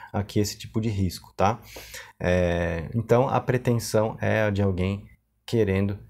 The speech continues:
estar ao seu lado, né? Viver uma relação pra poder, inclusive, né, dar vazão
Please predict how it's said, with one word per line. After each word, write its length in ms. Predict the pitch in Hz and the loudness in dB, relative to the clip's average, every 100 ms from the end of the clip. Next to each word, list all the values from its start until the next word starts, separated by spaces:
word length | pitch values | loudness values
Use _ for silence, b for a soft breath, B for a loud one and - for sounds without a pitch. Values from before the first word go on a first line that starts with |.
| - | -16
estar 280 | - 104 98 | 0 2 2
ao 80 | |
seu 180 | 98 110 | 2 0
lado, 360 | 98 90 82 76 | 4 2 0 -4
né? 180 | 82 92 | -2 0
Viver 360 | 90 80 90 98 | -2 0 2 2
uma 140 | 90 | 0
relação 680 | 82 87 - - 107 143 - _ _ - | -2 -2 -2 0 2 0 -8 _ _ 2
pra 180 | 131 147 | 4 4
poder, 380 | 208 165 110 | 0 2 2
inclusive, 640 | 131 147 135 92 95 127 110 | 2 -2 -2 0 0 0 0
né, 280 | 98 113 - B B - | 0 0 -4 B B -2
dar 160 | 104 107 | 0 2
vazão 720 | 123 131 98 95 98 107 | 2 2 0 2 2 -2